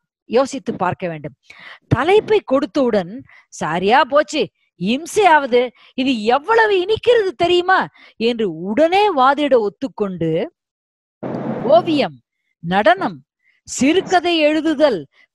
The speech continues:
போன்றவற்றில் பல பரிசுகள் பெற்று, மிக முக்கியமாக கடந்த மூன்று வருடங்களாக மட்டுமே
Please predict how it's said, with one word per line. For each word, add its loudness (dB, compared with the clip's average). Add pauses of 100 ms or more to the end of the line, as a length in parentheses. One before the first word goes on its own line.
போன்றவற்றில் 0 (440)
பல 0
பரிசுகள் -2
பெற்று, -4 (800)
மிக -4
முக்கியமாக 0 (360)
கடந்த -2
மூன்று -2
வருடங்களாக 2
மட்டுமே 0